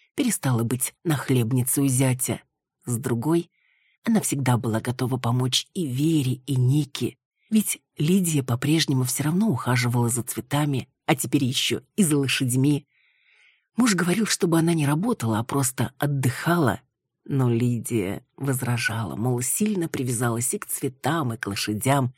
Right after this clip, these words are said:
так что бросить уже не может. А через полгода счастливой супружеской жизни Лидия поняла, что беременна. И хорошо, что в те времена это случилось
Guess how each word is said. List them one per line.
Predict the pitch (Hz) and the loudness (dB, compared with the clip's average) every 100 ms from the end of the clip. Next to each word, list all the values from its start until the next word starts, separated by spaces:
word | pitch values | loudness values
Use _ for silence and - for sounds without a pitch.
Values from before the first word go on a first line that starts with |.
| _ _ _ | _ _ _
так | - 104 | -6 -6
что | - 117 | -4 -2
бросить | 117 127 123 - 107 | 0 0 -2 -4 -6
уже | 104 110 - _ _ | -4 -4 -4 _ _
не | - 117 | -6 -2
может. | 110 101 71 - - - _ _ _ _ _ | -2 -4 -4 -6 -10 -20 _ _ _ _ _
А | 160 | -4
через | - 185 - | -2 -4 -4
полгода | - 151 147 202 180 | -2 0 2 0 0
счастливой | 123 - 113 107 110 120 | -2 -4 -2 0 0 -2
супружеской | - 107 113 110 117 - 110 | -4 -6 -4 -4 -4 -6 -6
жизни | 107 127 196 208 190 196 - _ _ _ _ _ | -2 -2 -2 -2 -2 -2 -6 _ _ _ _ _
Лидия | - 175 143 175 165 165 | -6 -2 -2 -2 -4 -4
поняла, | - 139 101 85 - - - _ _ _ | -4 -6 -4 -6 -8 -10 -14 _ _ _
что | - - | -14 -8
беременна. | 117 123 117 110 110 95 87 - _ _ _ _ _ _ - | -4 -2 -2 -4 -6 -8 -10 -14 _ _ _ _ _ _ -10
И | |
хорошо, | 208 214 208 - | -4 0 0 -2
что | - - | -4 -4
в | - | -4
те | 131 | 0
времена | 123 135 131 135 127 | 2 4 4 2 0
это | 127 | -2
случилось | - 131 - 123 120 - - | -4 -2 -2 0 -2 -4 -8